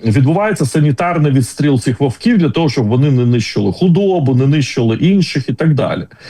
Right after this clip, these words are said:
Тому у С Ш А є право, а, і моральне право, а, на санітарний відстріл і диктаторів, різних, а, м, а, напів, а, а, цих божевільних,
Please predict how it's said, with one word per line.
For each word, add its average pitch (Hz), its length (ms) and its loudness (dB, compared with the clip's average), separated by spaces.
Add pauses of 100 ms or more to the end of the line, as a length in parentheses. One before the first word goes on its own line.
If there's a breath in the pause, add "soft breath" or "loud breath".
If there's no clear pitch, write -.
(240 loud breath)
Тому 170 300 2
у 117 60 0
С 175 140 -2
Ш 117 280 -2
А 92 60 0
є 101 180 0
право, 110 580 -2 (280)
а, 101 380 0
і 151 100 2
моральне 120 520 0
право, 123 540 -2 (420 loud breath)
а, 107 520 0 (140)
на 151 200 2
санітарний 165 680 0
відстріл 151 720 0
і 117 60 0
диктаторів, 123 800 -2 (140)
різних, 175 680 0
а, 127 720 -2
м, 117 540 0 (380 loud breath)
а, 101 240 0
напів, 151 540 2
а, 127 840 0
а, 127 40 0
цих 117 240 -2
божевільних, 175 800 0